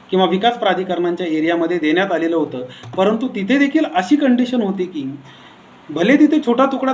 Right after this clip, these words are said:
तयार झालेला असेल आणि त्या तुकड्याच्या ट्रान्सफरसाठी, अ, मालकी हक्काच्या हस्तांतरणासाठी परवानगी जरी दिलेली असेल, परंतु तो तुकडा ऑफिशियल लेआउटमुळेच तयार झालेला असायला हवा, अशी तिथे कंडिशन घालण्यात आलेली होती.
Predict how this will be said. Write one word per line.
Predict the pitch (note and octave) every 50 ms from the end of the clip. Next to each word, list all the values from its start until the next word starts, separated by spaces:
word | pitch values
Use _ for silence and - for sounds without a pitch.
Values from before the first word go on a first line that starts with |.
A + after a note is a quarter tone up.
| C4
तयार | B3+ A3+ A#3+ B3+ B3+
झालेला | A#3+ B3 B3 B3+ B3+ A#3+
असेल | G3+ D3 - - - - - - - - - - - - - - - - - -
आणि | F#3 G#3+ A3+
त्या | F#3+ C#4+
तुकड्याच्या | C#4+ C#4 A#3+ - A3 A3+ B3 B3 C4+ C4+
ट्रान्सफरसाठी, | C4 - G#3 F#3+ F#3+ F#3+ - B3+ C4 B3 - B3+ A#3 - G3 D3 C3 - - - - - - - - - - - - - - - - - - - - - - -
अ, | D3 D3 D3 D3
मालकी | D#3 E3 E3 D3+ D3+ D#3+ E3+ F3 F#3+ F#3+ - B3+
हक्काच्या | B3 B3+ - B3+ B3+ B3 A#3+
हस्तांतरणासाठी | - G3 - - B3 B3+ B3+ B3+ B3+ B3 B3+ B3+ B3+ B3 B3 C4 B3+
परवानगी | - G#3 F#3+ F#3+ G#3 A#3 B3 B3 C4
जरी | B3 C#4 D4 D4 C#4+
दिलेली | A#3+ A#3+ G#3 A3 G#3 G3+
असेल, | F3+ D#3 - E3+ D3+ C#3+ D3 - - - - -
परंतु | - F#3+ G#3+ B3 B3+ B3 C4+ C4 - -
तो | C4 D4 -
तुकडा | B3 G3+ - F#3+ F#3+ F#3+ G3 - - -
ऑफिशियल | D#4+ F4+ F#4 - C#4 C4 - D#4 D#4+ D#4
लेआउटमुळेच | C#4+ C4 B3+ B3 B3+ C4 B3+ B3+ A#3+ B3+ C#4 D#4 D4 - -
तयार | B3 A#3+ A#3+ A#3
झालेला | G3 F#3+ F#3+ F#3 F#3 G3 G#3 A3 A3 - - - - - - - - - - - -
असायला | E3+ - - G#3 G3 G3+ A3 A#3 A3
हवा, | - F3 F3 F3 D#3+ D#3+ - -
अशी | F#3 F#3 F#3 - C4 C4 -
तिथे | A3 G3 G#3
कंडिशन | G#3 G#3 F#3 F3 F3 F#3 - - G3+ G3
घालण्यात | F3+ D3+ C#3+ C#3+ D#3 E3 -
आलेली | C3+ A#2 A#2+ B2+ C#3+ F3+
होती. | F3+ F#3+ G2 F#2+ -